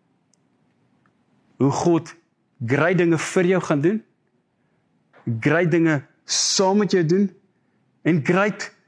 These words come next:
en ongelooflike dinge deur jou gaan doen,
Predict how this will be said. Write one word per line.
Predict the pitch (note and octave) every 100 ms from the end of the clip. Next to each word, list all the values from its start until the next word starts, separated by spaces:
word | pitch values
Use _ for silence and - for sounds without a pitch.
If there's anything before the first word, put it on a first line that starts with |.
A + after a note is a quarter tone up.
| _ _ -
en | D#3+
ongelooflike | F3 G3+ - F3+ F3+ E3 D#3+
dinge | C#3 C#3 C#3 C3 _ _ -
deur | B2 A#2 A2+ D#3+ F3+
jou | E3 D3+
gaan | - A#2+
doen, | A2 A2